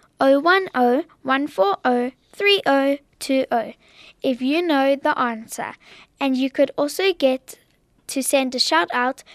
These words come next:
to your friends at school. If you have any questions for Mal-, Malcolm, you can send an S M S to three four five one nine or Telegram to oh six one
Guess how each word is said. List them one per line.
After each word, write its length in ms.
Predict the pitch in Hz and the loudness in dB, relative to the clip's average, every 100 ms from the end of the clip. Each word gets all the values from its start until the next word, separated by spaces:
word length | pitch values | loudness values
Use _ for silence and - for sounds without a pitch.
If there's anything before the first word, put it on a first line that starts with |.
| _ | _
to 120 | - 269 | -6 0
your 180 | 262 | 0
friends 500 | 254 - 262 262 277 - _ _ _ _ _ | 0 -2 -2 -2 -6 -12 _ _ _ _ _
at 160 | 254 - | -10 -10
school. 240 | - 220 - _ _ _ _ _ _ - - - _ _ _ _ | -14 -16 -16 _ _ _ _ _ _ -20 -20 -20 _ _ _ _
If 240 | 311 294 - | -6 -6 -4
you 120 | 480 | -2
have 200 | 381 294 - | 0 -2 -2
any 340 | - 269 294 381 | -2 0 0 -4
questions 720 | - 269 262 - 247 262 - _ _ _ | -4 -4 -4 -8 -6 -6 -10 _ _ _
for 440 | - 262 262 262 262 | -4 0 2 2 -2
Mal-, 320 | 254 254 262 - _ _ - | -4 -4 -6 -10 _ _ -10
Malcolm, 840 | 254 254 277 277 - 247 254 330 _ _ _ _ | -4 0 -2 -4 -8 -6 -6 -8 _ _ _ _
you 200 | 269 269 | -4 -2
can 280 | - 285 277 | 0 0 0
send 540 | - 294 320 349 320 _ _ | 0 2 2 -2 -6 _ _
an 180 | 277 262 | -6 -4
S 200 | 269 277 | -4 -2
M 140 | 359 320 | 2 2
S 240 | 262 254 | 2 -2
to 280 | - 247 247 - _ - | -2 -2 -2 -4 _ -6
three 240 | 294 294 | -2 -2
four 240 | 285 349 | 0 -2
five 380 | 370 - 262 247 - - | -2 0 0 0 -4 -2
one 300 | 254 285 302 | 0 2 2
nine 300 | 247 233 247 - - - | 0 -4 -8 -16 -18 -6
or 100 | 269 | -4
Telegram 600 | - 320 339 294 240 240 | 0 0 2 2 0 0
to 320 | 226 - 220 - - _ - | -6 -6 -6 -8 -18 _ -2
oh 140 | 294 | -2
six 420 | 285 - 392 - | -2 -4 -4 -4
one 320 | 254 240 254 | -4 -2 -2